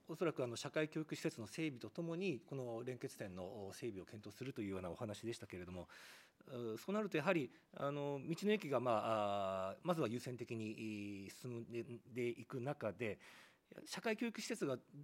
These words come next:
どのタイミングでというのは、まあ、あの、お答えにはできないでしょうけれども、まだまだ先のような、あ、感じを受けます。こういった中でですね、えー、今まさに、えー、ゼロカーボンの取り組みを進めなければいけないという観点からも、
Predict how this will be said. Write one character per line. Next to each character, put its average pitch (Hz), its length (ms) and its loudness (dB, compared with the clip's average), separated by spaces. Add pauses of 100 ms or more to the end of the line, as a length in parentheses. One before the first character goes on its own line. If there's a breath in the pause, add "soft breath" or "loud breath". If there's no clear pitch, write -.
ど 254 100 2
の 240 100 4
タ 170 120 4
イ 147 40 4
ミ 139 40 0
ン 139 40 0
グ 139 40 2
で 139 60 4
と 135 100 -2
い - 20 0
う - 0 -
の 117 60 -2
は、 160 60 2
ま 208 100 8
あ、 139 100 6
あ - 20 8
の、 170 320 8
お 160 160 -4
答 214 160 2
え 226 40 4
に 226 60 4
は 160 60 4
で 135 80 4
き 165 80 2
な 156 80 6
い 127 40 4
で 113 60 0
し - 100 -6
ょ 110 40 -2
う 98 40 -4
け 104 100 -2
れ 98 80 -2
ど 98 80 -4
も、 104 180 -2 (300 loud breath)
ま 214 100 2
だ 226 100 2
ま 233 100 2
だ 165 80 2
先 - 260 -4
の 170 100 4
よ 190 140 6
う 151 40 4
な、 107 420 0
あ、 95 60 -6
感 107 220 -6
じ 101 140 -8
を 98 160 -4 (120)
受 107 60 -18
け 110 80 -6
ま 98 80 -6
す。 - 140 -12 (520 loud breath)
こ 196 120 -2
う - 20 2
い - 20 -2
っ 196 40 -14
た 202 100 0
中 247 220 2
で 143 100 4
で 104 100 0
す - 100 -10
ね、 95 200 -8 (140)
え 107 840 0
ー、 - 80 -14
今 131 300 4
ま 156 140 2
さ 170 120 0
に、 123 200 0
え 104 580 0
ー、 - 0 -
ゼ 123 100 -4
ロ 120 100 -2
カ 135 200 2
ー - 20 2
ボ 113 140 -2
ン 104 120 -2
の 113 80 -2
取 117 180 -4
り 117 60 -2
組 113 140 -6
み 110 60 -2
を - 20 -4
進 160 220 -4
め 175 40 2
な 185 120 2
け 175 100 0
れ 120 80 2
ば 98 80 -2
い 98 60 -4
け 117 80 -4
な 113 80 -4
い 113 40 -6
と 113 100 -4
い - 20 -2
う 110 60 -6
観 165 180 -2
点 120 200 -4
か 113 120 -4
ら 107 60 -4
も、 107 200 -4